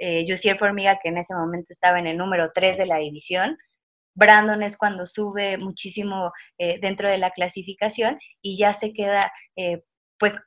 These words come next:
consolidado, ¿no? Como uno de los retadores y ahora con la victoria de Davison Figueiredo tan rápido sobre Joseph,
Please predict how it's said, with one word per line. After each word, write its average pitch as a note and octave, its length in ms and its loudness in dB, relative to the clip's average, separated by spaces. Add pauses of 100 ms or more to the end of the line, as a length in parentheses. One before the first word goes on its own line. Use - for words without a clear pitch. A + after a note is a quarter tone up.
(160)
consolidado, G3+ 800 6
¿no? G3+ 220 0
Como F#3+ 240 -4
uno G3+ 200 -2
de G#3 80 0
los G3+ 180 -2
retadores G#3+ 640 2
y G#3 140 -2
ahora G3 400 8
con F3 120 -4
la E3 120 2
victoria F#3+ 600 0
de F#3 100 0
Davison F#3 460 -2
Figueiredo F3+ 560 -2
tan A3 200 6
rápido G3 380 4 (160)
sobre F3+ 420 -6
Joseph, F#3+ 320 -2